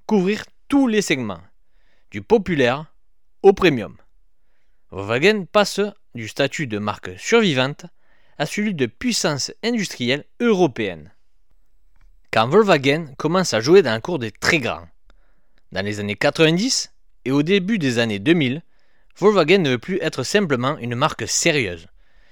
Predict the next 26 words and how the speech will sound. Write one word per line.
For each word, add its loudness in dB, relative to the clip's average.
Elle -4
veut 2
impressionner. -2
Et 4
là, 2
on -2
entre 0
dans 0
une -4
période -4
fascinante, -6
parce -12
que -8
Volkswagen 0
commence -2
à -2
faire -4
des -6
choses 0
inattendues. -2
La -2
Golf 4
devient 0
une 0
référence -4
européenne. 0